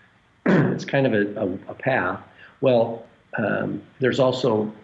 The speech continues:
more recent, I don't think that the Yafo Gate was there. And it, it wasn't there until later, after the Second Temple was destroyed.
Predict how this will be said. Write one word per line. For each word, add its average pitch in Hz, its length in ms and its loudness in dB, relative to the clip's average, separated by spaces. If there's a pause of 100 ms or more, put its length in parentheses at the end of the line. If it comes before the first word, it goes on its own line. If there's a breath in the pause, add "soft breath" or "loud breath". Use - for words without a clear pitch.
(200)
more 123 180 2
recent, 110 300 2
I 139 40 0
don't 135 140 -2
think 117 180 -2
that - 140 -2 (520)
the 92 380 2
Yafo 107 380 0
Gate 104 300 0
was 87 180 -6
there. 90 460 0 (580 soft breath)
And 90 140 -4
it, 95 180 -2
it 98 120 -2
wasn't 104 340 2
there 101 220 4
until 87 440 0
later, 87 400 0 (360)
after 110 260 -2
the 82 80 -2
Second 82 240 -4
Temple 85 220 -4
was - 100 -6
destroyed. - 380 -4